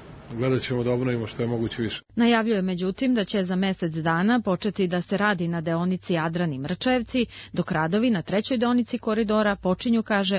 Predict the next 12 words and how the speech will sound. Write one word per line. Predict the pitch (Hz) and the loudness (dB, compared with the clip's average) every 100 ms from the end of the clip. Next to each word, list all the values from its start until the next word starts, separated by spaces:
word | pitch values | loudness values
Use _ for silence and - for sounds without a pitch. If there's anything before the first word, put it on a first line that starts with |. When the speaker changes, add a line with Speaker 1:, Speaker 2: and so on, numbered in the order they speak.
| - | 0
Speaker 2:
u | 226 | 2
maju. | 196 120 - - | 2 0 -6 -10
Speaker 1:
I | - 139 | 2 4
ovo | 160 | 4
će | 156 147 | 2 0
biti | 156 147 | 0 2
jedan | 147 147 | 2 4
od | 139 120 95 - - - - - | 2 -2 -8 -20 -20 -20 -20 -20
svakako | - 147 139 139 127 | -6 -4 -2 -4 -2
najširih, | 120 143 135 - 139 131 117 | 0 0 0 2 2 2 0
najmodernijih | 127 139 123 135 131 131 - | 0 0 0 0 0 -2 0
autoputeva, | 131 131 123 - 127 - 120 113 | 0 0 -4 -4 -4 -2 0 -2